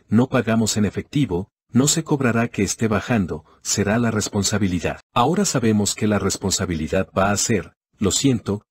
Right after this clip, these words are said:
la responsabilidad se verá afectada y aumentará. Ahora sabemos que estas cuentas por pagar, este pasivo aumentará por un par de razones diferentes. Uno,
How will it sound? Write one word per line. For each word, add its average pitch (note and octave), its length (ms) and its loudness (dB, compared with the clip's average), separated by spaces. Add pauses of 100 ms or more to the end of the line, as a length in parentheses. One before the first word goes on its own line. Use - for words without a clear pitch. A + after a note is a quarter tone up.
(180)
la A2 160 2
responsabilidad G2+ 920 0
se - 160 -2
verá G2 260 0
afectada A#2+ 600 -2
y A2 140 0
aumentará. G2+ 640 0 (1040)
Ahora D3+ 300 2
sabemos G2 480 0
que G2 140 -2
estas - 340 -2
cuentas F#2+ 400 -2
por F2+ 180 -4
pagar, F#2+ 440 -2 (240)
este D3+ 280 -2
pasivo C#3 440 -2
aumentará G#2 520 0
por G#2+ 200 0
un B2+ 100 -2
par C3 300 -2
de G#2+ 100 0
razones A2+ 500 -2
diferentes. F2 760 -4 (1000)
Uno, D3 440 2